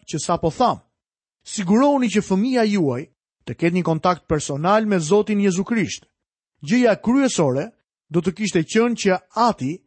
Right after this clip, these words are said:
ta kishte sjell djalin te Krishti. Mendoj se ne kemi të drejtë t'i fitojmë të dashurit tan për Krishtin. Ne duhet të ushtrojmë ndikimin ton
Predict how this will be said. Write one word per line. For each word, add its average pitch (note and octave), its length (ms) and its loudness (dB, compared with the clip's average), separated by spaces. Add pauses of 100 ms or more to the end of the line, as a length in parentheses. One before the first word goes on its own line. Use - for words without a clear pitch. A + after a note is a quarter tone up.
(240)
ta - 140 -8
kishte D3 300 0
sjell F#3+ 300 0
djalin G3 440 2
te G3 120 0
Krishti. - 480 -2 (600)
Mendoj G#3+ 300 4
se B3 120 0
ne B3 140 0
kemi A#3+ 320 0
të F3+ 160 0
drejtë G#3 380 0 (180)
t'i F3+ 80 2
fitojmë A#3+ 600 -2
të F3+ 100 -4
dashurit A3 560 -2
tan D3+ 300 0 (260)
për D3+ 160 2
Krishtin. D#3+ 380 -2 (680)
Ne D3 100 -4
duhet G#3 440 2 (100)
të F#3 80 2 (160)
ushtrojmë A3+ 540 0
ndikimin A#3+ 500 0
ton C#3 300 -2